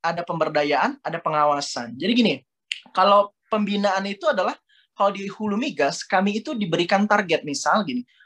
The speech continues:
"Oh, untuk jasa lainnya, tahun ini target T K D N-nya sekian," misalkan, "tujuh puluh lima persen. Tahun depan bisa naik lagi, tahun selanjutnya bisa naik lagi." Ini T K D N ini, itu bisa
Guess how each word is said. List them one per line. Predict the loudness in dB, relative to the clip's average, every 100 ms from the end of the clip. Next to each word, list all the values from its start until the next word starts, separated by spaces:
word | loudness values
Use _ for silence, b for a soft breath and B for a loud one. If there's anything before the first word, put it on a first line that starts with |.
| b
"Oh, | -2 -2 -4
untuk | 0 0 -2
jasa | 0 2 4 4
lainnya, | 6 4 2 -4 -4 -4
tahun | -4 -2 -4
ini | -2 -4 -4
target | -4 -4 -2 -6 -6
T | -8
K | -6 -2
D | 0 -2
N-nya | -2 -6
sekian," | -6 -8 -2 0 0 -8 _ _
misalkan, | -14 -14 -14 -16 _ B B B
"tujuh | -6 -4
puluh | 2 4
lima | 4 4
persen. | 2 0 -2 -2 -8 _ _ _
Tahun | 2 4 4 2
depan | 4 2 2
bisa | 0
naik | 0 -2 -2
lagi, | -2 -2 -4 -8
tahun | -2 -4
selanjutnya | 0 -2 -2 -4
bisa | -6 -4 -6
naik | -6 -6
lagi." | -6 -6 -12 _ B B B
Ini | 4 6 6 4
T | -2
K | 2 2
D | 4
N | 4 4 0
ini, | -4 -4 -6 -10 -6
itu | -4 2
bisa | 2 4 6 4